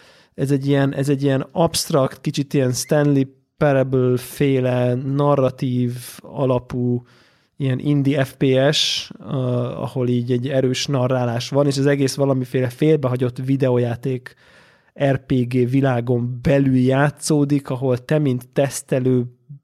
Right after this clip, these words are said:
benn ragadsz, és ott a fejlesztők, mint ilyen istenek ott valahogy próbálják, ö, és hogy ez a sztori,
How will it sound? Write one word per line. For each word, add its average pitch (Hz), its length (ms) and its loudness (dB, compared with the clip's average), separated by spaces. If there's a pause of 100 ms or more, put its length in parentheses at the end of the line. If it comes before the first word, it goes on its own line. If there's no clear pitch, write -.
(340)
benn 139 300 2
ragadsz, 156 600 2
és 127 180 0
ott 131 200 -6
a 127 40 -4
fejlesztők, 127 840 0
mint 123 260 0
ilyen 123 180 2
istenek 120 560 -2
ott 120 380 -4
valahogy 139 380 -2 (200)
próbálják, 131 640 -4 (540)
ö, 131 260 -8 (640)
és - 80 -16
hogy 135 200 -2
ez 147 120 2
a 139 40 -2
sztori, 165 600 2